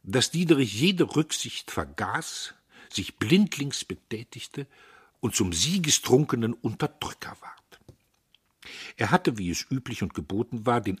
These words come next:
einzigen Juden seiner Klasse gehänselt. Nun aber schritt er zu einer ungewöhnlichen Kundgebung. Aus Klötzen,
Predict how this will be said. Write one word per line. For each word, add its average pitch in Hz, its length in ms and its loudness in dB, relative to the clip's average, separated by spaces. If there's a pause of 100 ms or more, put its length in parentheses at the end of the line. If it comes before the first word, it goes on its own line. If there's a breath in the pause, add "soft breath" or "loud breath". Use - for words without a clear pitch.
einzigen 127 560 -2
Juden 92 540 -4
seiner 104 300 -4
Klasse - 440 -4
gehänselt. 117 800 2 (1080 loud breath)
Nun 117 200 2
aber 123 180 2
schritt - 240 2
er 123 100 2
zu - 140 -2
einer 107 260 0 (140)
ungewöhnlichen 87 1000 -2 (100)
Kundgebung. - 680 -18 (420 loud breath)
Aus - 400 -4
Klötzen, 160 760 -2